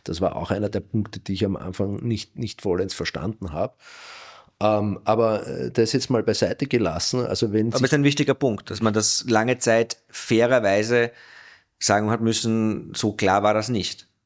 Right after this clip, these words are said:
Speaker 2: Ja, heute ist Bitcoin dadurch, dass es die einzige Proof-of-Work-Währung ist, deutlich abgehoben von allen anderen.
Speaker 1: Ja, und mit dem Netzwerkeffekt und so weiter.
Speaker 2: Ja.
Speaker 1: Ja. Also gehen wir mal davon aus, das funktioniert alles weiter. Ich meine,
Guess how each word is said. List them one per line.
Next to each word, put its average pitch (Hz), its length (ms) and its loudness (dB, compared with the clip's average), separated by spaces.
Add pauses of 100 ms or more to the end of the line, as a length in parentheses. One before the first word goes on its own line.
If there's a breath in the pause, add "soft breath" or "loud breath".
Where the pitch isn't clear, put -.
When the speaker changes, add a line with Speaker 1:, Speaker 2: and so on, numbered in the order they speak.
(140)
Speaker 2:
Ja, 98 220 -2
heute 104 300 2
ist 120 180 -2
Bitcoin 120 320 -2
dadurch, 110 260 -2
dass 107 140 -2
es 104 100 -4
die - 100 0
einzige 87 380 -2
Proof-of-Work-Währung 107 840 -2
ist, 107 300 -2
deutlich 98 360 -4
abgehoben 87 520 -6
von 92 100 -8
allen 65 180 -6
anderen. - 380 -12 (280)
Speaker 1:
Ja, 85 280 -4 (140)
und 104 120 -4
mit 107 180 -2
dem 104 120 2
Netzwerkeffekt 90 760 -4
und 95 140 -12
so 90 120 -6
weiter. - 220 -8
Speaker 2:
Ja. 95 160 -2
Speaker 1:
Ja. 87 160 -14 (720 loud breath)
Also 113 220 2
gehen 139 320 0
wir 131 80 2
mal 127 140 2
davon 123 280 0
aus, 98 280 -2
das 131 120 0
funktioniert 120 600 0
alles 113 320 0
weiter. 127 480 0
Ich - 120 -6
meine, 123 300 0